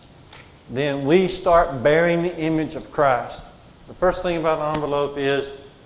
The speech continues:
that it bears a certain image. A few other passages about bearing the image of Christ. You know, Paul says in Galatians two and verse twenty, "I am crucified with Christ, nevertheless I live.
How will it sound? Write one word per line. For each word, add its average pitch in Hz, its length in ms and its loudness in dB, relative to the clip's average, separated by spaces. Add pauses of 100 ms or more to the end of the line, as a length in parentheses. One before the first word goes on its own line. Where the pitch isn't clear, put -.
(360)
that 123 280 0 (380)
it 123 200 -8
bears 135 680 0 (320)
a 120 140 -8
certain 135 500 -2 (160)
image. 127 480 -6
A - 300 -6 (340)
few 202 180 2
other 175 240 4
passages 175 600 -2
about 139 320 -2
bearing 151 380 -4 (440)
the 139 100 -10
image 143 340 -4
of 117 120 -18
Christ. 151 280 -2
You 175 80 -4
know, 156 100 -2
Paul 175 320 0
says 175 300 -2
in 147 80 -6
Galatians 160 420 -2 (140)
two 165 500 2 (220)
and 139 120 -6
verse 139 300 0
twenty, 165 240 -2
"I 151 140 -2
am 143 160 -4
crucified 165 680 0
with 127 120 -10
Christ, 165 440 -4
nevertheless 151 500 -4
I 143 140 -2
live. 151 340 -4